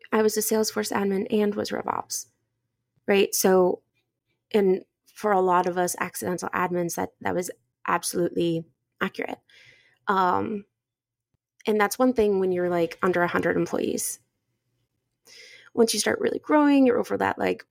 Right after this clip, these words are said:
five or six million revenue mark, things start becoming a lot more intricate, um, and where it starts to make sense to, to have someone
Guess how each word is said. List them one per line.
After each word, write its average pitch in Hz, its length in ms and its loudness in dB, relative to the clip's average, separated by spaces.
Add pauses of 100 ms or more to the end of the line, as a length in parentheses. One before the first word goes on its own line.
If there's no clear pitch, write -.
(600)
five 185 440 0
or 185 60 0
six - 260 -8
million 170 420 -2 (380)
revenue 247 340 6
mark, 226 440 2 (500)
things 233 200 8
start 202 320 0 (140)
becoming 190 320 0
a 180 80 2
lot 185 160 0
more 208 200 -4
intricate, 285 460 0 (520)
um, 214 560 -4 (260)
and 196 220 0
where 185 160 4
it 185 100 -2
starts - 300 -4
to 180 80 -6
make - 160 -6
sense - 420 -10 (300)
to, 175 340 4 (2250)
to 202 80 -4
have 180 220 0
someone 175 420 0